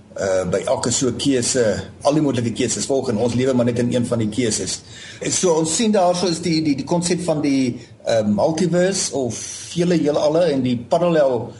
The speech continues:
eh, heelalle. En nou as jy by die kosmologie kom, dan, dan is dit meer betrekking op, kom sê amper iets soos 'n bubble universe, 'n, 'n borrel aparte gebiede van ruimte en tyd.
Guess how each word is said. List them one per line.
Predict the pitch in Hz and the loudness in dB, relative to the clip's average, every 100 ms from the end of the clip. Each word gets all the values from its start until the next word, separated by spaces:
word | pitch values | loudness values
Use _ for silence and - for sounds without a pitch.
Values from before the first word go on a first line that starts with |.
| - - | -20 -6
eh, | 107 107 104 104 107 104 | 0 2 2 2 0 0
heelalle. | 123 - 117 139 240 - - - - - | 0 0 0 0 -2 -8 -18 -20 -20 -8
En | - 107 | -2 0
nou | 120 | 0
as | |
jy | 123 | 0
by | 120 | -2
die | 120 | -2
kosmologie | 123 127 127 - 220 | -2 0 0 0 0
kom, | - 180 | 2 2
dan, | 165 147 143 - | 2 0 -4 -4
dan | - 120 135 139 120 | -2 0 0 0 -2
is | 123 - - - - - - | -4 -6 -8 -16 -18 -18 -10
dit | - 123 123 | -4 -4 0
meer | 135 165 | 0 0
betrekking | 170 165 151 - 147 | 0 2 2 0 -2
op, | 143 - - - | -4 -4 -14 -8
kom | 151 | -4
sê | - 156 | -2 0
amper | 143 156 139 | 0 0 -2
iets | 123 | -2
soos | 131 139 | -2 -2
'n | 113 | 0
bubble | 127 131 131 | 0 0 0
universe, | 123 123 104 87 - - | 0 2 0 0 -2 -2
'n, | - - | -4 -4
'n | - | 0
borrel | 127 131 131 - - | 2 2 0 -2 -6
aparte | - 143 127 131 | 0 0 0 -2
gebiede | - 120 123 123 | -2 -2 0 0
van | - 120 | 2 0
ruimte | 107 113 107 127 | 0 0 0 0
en | 107 | 0
tyd. | - 151 | 2 0